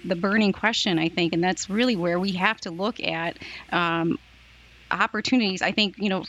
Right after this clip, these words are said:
for example, that's why we're looking at the Medicaid waiver as a sustainable source of funding that will allow us to provide,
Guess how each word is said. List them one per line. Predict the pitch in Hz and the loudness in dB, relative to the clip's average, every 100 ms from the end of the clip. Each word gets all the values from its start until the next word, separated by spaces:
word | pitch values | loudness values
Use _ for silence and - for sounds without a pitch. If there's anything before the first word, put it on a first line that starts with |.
| - | -4
for | 202 | -2
example, | 190 196 202 185 | 2 2 0 -2
that's | 190 | 0
why | 196 | -2
we're | 185 185 | -2 -2
looking | 190 214 185 170 170 | -2 2 2 2 0
at | 175 170 | -2 -2
the | 185 | 0
Medicaid | 180 262 269 196 165 | 2 0 -2 -4 -2
waiver | 165 165 165 165 | -2 -2 -2 -2
as | 170 180 | -2 -2
a | 175 | -6
sustainable | - - 202 247 208 | -8 -2 0 2 0
source | 208 185 190 214 | -4 -2 -2 0
of | 175 | -2
funding | - 208 226 185 170 | 0 0 0 2 0
that | 160 | 0
will | 170 175 | -2 -2
allow | 175 185 208 | 0 2 2
us | 175 165 - | 0 -2 -8
to | |
provide, | - 185 170 170 175 170 | -8 -4 -2 0 0 -2